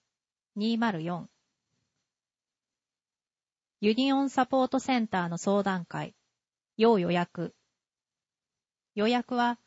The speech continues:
開催日二日前の十七時まで。日時、十四日木曜日、十八時から二十時。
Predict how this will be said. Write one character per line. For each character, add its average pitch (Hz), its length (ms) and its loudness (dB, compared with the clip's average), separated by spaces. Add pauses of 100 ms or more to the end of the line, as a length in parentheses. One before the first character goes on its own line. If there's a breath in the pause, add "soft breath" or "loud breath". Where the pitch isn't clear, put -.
(260)
開 277 220 0
催 277 240 0
日 190 100 -4
二 - 260 -8
日 233 140 0
前 233 240 0
の 165 240 -6 (540)
十 226 180 2
七 240 300 2
時 185 100 -4
ま 160 160 -4
で。 - 160 -8 (2250)
日 240 320 -2
時、 175 260 -8 (640)
十 240 280 0
四 180 200 0 (100)
日 165 220 -4 (180)
木 190 280 0
曜 220 200 4
日、 160 240 -8 (560)
十 240 200 0
八 247 320 0
時 185 100 -8
か 165 160 -2
ら 160 240 -6 (300)
二 196 120 2
十 220 220 0
時。 160 260 -10